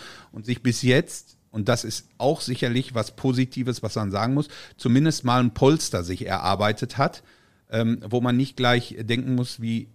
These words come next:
am vergangenen Wochenende, wenn man ein Null-Punkte-Wochenende hat, jetzt, äh, ist man schon wieder in größer Gefahr. Also, äh, das ist sicherlich, äh, das Positive.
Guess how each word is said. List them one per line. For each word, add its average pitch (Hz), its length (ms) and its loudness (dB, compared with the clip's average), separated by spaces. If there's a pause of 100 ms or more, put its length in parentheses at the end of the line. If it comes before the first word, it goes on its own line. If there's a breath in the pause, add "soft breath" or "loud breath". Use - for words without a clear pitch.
(160)
am 113 160 -6
vergangenen 113 460 2
Wochenende, 117 520 0
wenn 107 100 0
man 107 160 0
ein - 20 2
Null-Punkte-Wochenende 110 920 0
hat, 110 200 -2
jetzt, - 360 -8
äh, 107 280 -4
ist - 240 -14
man 110 120 -6
schon 107 160 -2
wieder 107 200 2
in 107 80 0
größer 107 380 0
Gefahr. 98 420 -4
Also, 101 340 -4
äh, 101 180 -4
das 110 280 -4
ist 107 160 -8
sicherlich, 107 560 -2
äh, 104 100 -2
das 101 160 -2
Positive. - 420 -12